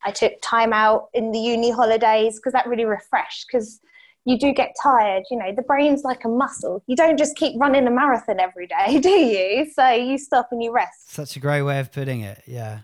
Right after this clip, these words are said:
Speaker 2: Such a great way of putting it.
Speaker 1: You have to rest your brain.
Speaker 2: So, Emma, this is a question I ask every guest at the end of the episode. It's the, it's the same question to everyone.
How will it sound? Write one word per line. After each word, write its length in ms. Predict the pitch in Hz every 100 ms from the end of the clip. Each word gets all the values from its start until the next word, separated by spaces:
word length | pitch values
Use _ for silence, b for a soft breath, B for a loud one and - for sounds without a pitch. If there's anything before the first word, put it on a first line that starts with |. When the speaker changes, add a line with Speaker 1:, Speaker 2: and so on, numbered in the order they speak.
| _ _ _
Speaker 2:
Such 320 | - 127 123
a 40 |
great 220 | 127 107 101
way 120 | 101
of 100 | 98
putting 220 | 104 107
it. 100 | 107
Speaker 1:
You 100 | 277
have 280 | 285 311 311
to 100 | 277
rest 300 | 226 208 -
your 80 | 247
brain. 560 | 233 196 202 214 220 _
Speaker 2:
So, 200 | - -
Emma, 340 | 156 160 156 135 -
this 280 | 135 151 156
is 100 | 156
a 60 |
question 320 | - 156 -
I 160 | 135 131
ask 160 | 120 143
every 520 | 131 127 120 117 113
guest 500 | - 120 104 - - _
at 160 | 120
the 160 | 117 120
end 320 | 117 110 101
of 180 | - 107
the 120 | 110
episode. 680 | 110 107 110 101 98 120 139 -
It's 300 | 123 117 -
the, 160 | 117 107
it's 160 | 107 -
the 100 | 107
same 280 | - 135
question 380 | 135 120 - 113
to 100 | 104
everyone. 500 | 110 110 98 90 101